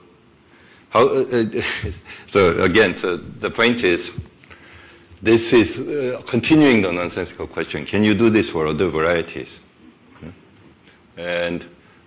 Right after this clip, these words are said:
the answer is that you can. It's not very useful, but you can do it. And this, at least for me, was a bit of a surprise. I'm going to simplify a little bit here,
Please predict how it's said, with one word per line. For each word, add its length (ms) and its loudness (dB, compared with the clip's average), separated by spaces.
the 260 -4
answer 260 2
is 220 -2
that 120 -4
you 140 -2
can. 340 -2
It's 180 -6
not 180 4
very 200 6
useful, 680 2
but 220 -6
you 100 -4
can 360 -4
do 140 -2
it. 120 -4
And 140 -12
this, 300 -8
at 80 -8
least 280 -2
for 140 -8
me, 200 -4
was 200 -8
a 60 -14
bit 180 -12
of 120 -12
a 80 -14
surprise. 360 -12
I'm 140 -2
going 180 6
to 160 4
simplify 540 0
a 120 -2
little 300 -6
bit 240 -10
here, 280 -8